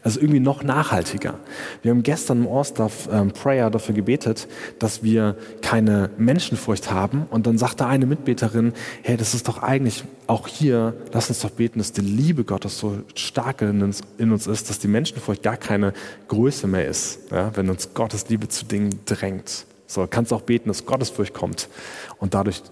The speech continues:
Menschenfurcht vielleicht verschwindet. Also das ist viel nachhaltiger. Du, das eine geht,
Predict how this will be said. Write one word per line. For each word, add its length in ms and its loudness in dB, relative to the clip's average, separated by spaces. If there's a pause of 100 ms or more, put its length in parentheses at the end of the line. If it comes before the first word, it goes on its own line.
(320)
Menschenfurcht 580 -4
vielleicht 360 -4 (260)
verschwindet. 560 -4 (320)
Also 180 2
das 160 0
ist 160 -2
viel 140 2
nachhaltiger. 640 0
Du, 240 0
das 180 -2
eine 300 2
geht, 400 0